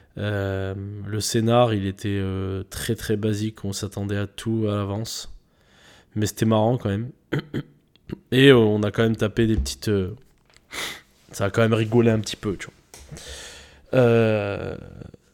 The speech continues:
mais en fait, pourquoi c'est intéressant ce film-là ? Parce que du coup, moi, j'étais encore sur mon plateau de fromage, là, quand on regardait ça, je, je, enfin, je,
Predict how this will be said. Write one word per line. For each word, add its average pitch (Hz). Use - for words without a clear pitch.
mais 117
en 117
fait, 170
pourquoi -
c'est 156
intéressant 131
ce -
film-là ? 120
Parce -
que 113
du 101
coup, -
moi, 127
j'étais 104
encore 113
sur 110
mon 107
plateau 113
de 110
fromage, 143
là, 151
quand 117
on 101
regardait 98
ça, 139
je, 98
je, 95
enfin, 98
je, 95